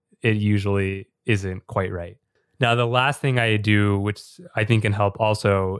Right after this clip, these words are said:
is I show them, and by the way, when I teach someone the delay, I show them always with my real fingernail. So even though I'll have a nail on, I will usually show them, I usually have short nails, so I'll be like, "Here's my nail.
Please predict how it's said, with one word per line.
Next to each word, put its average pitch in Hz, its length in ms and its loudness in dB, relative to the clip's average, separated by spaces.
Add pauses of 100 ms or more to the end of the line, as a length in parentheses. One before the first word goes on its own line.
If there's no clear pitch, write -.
is 113 180 2
I 110 100 2
show 135 280 2
them, 104 360 2
and 120 340 0
by 120 220 2
the 117 80 2
way, 113 200 2
when 110 120 2
I 104 120 0
teach 110 300 -2
someone 107 280 2
the 104 80 4
delay, 104 360 2
I 104 200 0
show 113 280 2
them 110 220 2
always 104 520 2
with 101 140 0
my 98 440 0
real 104 280 4
fingernail. 92 640 -4
So 113 100 -4
even 110 200 4
though 104 80 4
I'll 101 80 4
have 104 100 2
a 101 60 2
nail 98 260 2
on, 110 340 0 (360)
I 117 100 2
will 113 120 4
usually 113 260 0
show 117 220 4
them, 123 220 4
I 104 80 6
usually 107 200 2
have 98 120 -2
short 101 220 -4
nails, 104 380 0
so 104 80 -2
I'll 101 60 -2
be 101 100 -6
like, 98 160 -6
"Here's 139 260 2
my 127 180 4
nail. 95 440 -6